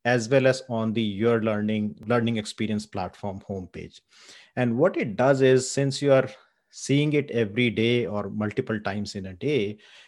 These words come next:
it sort of creates that nudge rather than, you know, push or reminder or anything like that. And that has resulted into such an engagement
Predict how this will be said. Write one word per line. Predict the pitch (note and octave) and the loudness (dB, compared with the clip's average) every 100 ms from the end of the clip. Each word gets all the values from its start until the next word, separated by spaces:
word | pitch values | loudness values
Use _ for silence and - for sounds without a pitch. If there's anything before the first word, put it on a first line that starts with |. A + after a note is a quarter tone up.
| _ - | _ 0
it | D#3 D3+ | 0 0
sort | - - E3+ F#3+ | -10 -4 -2 0
of | G3 F#3+ | -2 -2
creates | C3+ C3 C#3 C3+ - | -2 4 4 2 -4
that | A#2+ A2+ - | 0 0 0
nudge | G#2 G2 G2+ E2+ - - - - | -4 0 -2 -2 -10 -12 -14 -4
rather | G#2 G2+ G#2+ | -2 -2 -4
than, | G#2+ G2+ G2+ G2+ | -4 -4 -8 -10
you | G#2 | -10
know, | G2+ G2 | -10 -8
push | - A2 G#2+ A2 | -2 -2 -2 -6
or | F#2+ F#2+ F#2 - | -4 -4 -6 -10
reminder | G2+ F#2+ G2 G2 | -6 -4 -4 -6
or | F#2 F2+ | -8 -8
anything | F2+ G2+ G2+ | -10 -10 -10
like | F2 D#2+ - | -12 -12 -10
that. | F2+ - _ _ - - _ A#2+ | -10 -10 _ _ -20 -20 _ -4
And | B2+ C3 B2+ A#2+ | 0 2 2 2
that | A#2+ A#2+ | 2 2
has | C3+ B2 A#2 - - | 4 4 2 -6 -6
resulted | B2 A2+ B2 C3+ B2+ | -2 2 2 2 0
into | B2 B2 B2 B2 | 0 -2 -4 -6
such | A2+ - C3+ C3+ - - | -6 -2 -2 -2 -6 -8
an | A#2 G#2+ | -6 -6
engagement | A2 G2 B2 F3 F#3 B2 G2+ F#2+ - | -6 -6 -4 -4 -4 -4 -4 -4 -10